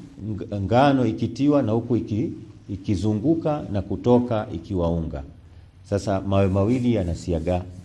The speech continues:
yanawekwa juu ya nyingine, jine-, linasiaga lingine.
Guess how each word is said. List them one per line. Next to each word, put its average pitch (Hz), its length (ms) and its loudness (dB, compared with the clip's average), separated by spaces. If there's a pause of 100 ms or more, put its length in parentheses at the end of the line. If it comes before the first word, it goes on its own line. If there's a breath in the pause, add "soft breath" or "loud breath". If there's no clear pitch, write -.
(380)
yanawekwa 90 580 0
juu 87 120 -2
ya 87 60 2
nyingine, 85 380 -2
jine-, 82 420 -4
linasiaga 82 500 -4
lingine. 76 400 -6